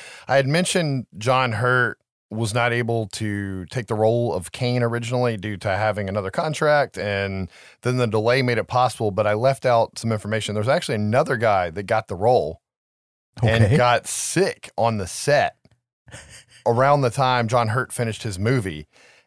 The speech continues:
Speaker 1: and the guy found out he had, and I might be mixing this up with your guy, 'cause you have one too in Aliens, but I'm pretty sure it was my guy. He, he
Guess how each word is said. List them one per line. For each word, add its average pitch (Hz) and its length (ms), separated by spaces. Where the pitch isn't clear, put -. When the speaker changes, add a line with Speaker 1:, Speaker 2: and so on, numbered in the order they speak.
Speaker 1:
and 117 320
the 110 60
guy 127 420
found 135 260
out 120 100
he 110 120
had, 110 580
and - 80
I 120 40
might 143 140
be 127 80
mixing 127 280
this 117 140
up 117 140
with 98 200
your 123 180
guy, 92 520
'cause 113 180
you 160 80
have 160 160
one 127 180
too 143 240
in 107 60
Aliens, 104 540
but 120 240
I'm 120 80
pretty 185 180
sure - 140
it 135 40
was 117 100
my 135 160
guy. 120 200
He, 123 180
he 120 460